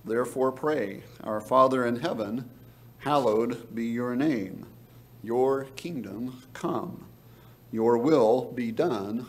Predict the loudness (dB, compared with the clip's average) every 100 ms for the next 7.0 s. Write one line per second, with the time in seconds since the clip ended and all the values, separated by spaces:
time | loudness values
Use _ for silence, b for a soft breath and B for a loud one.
0 | -10 -6 -2 -2 -4 -4 -4 -8 -16 -20
1 | -20 -18 -12 -10 -6 -4 -4 -4 -8 -8
2 | -8 -6 -6 -6 -6 -12 -16 -20 -20 -20
3 | -20 -20 -20 B B B B B -4 -2
4 | 0 0 0 -2 2 2 4 2 0 -4
5 | -8 -4 -4 -6 -8 -8 -2 -2 -2 -6
6 | -6 -4 -4 -4 -4 -4 0 2 2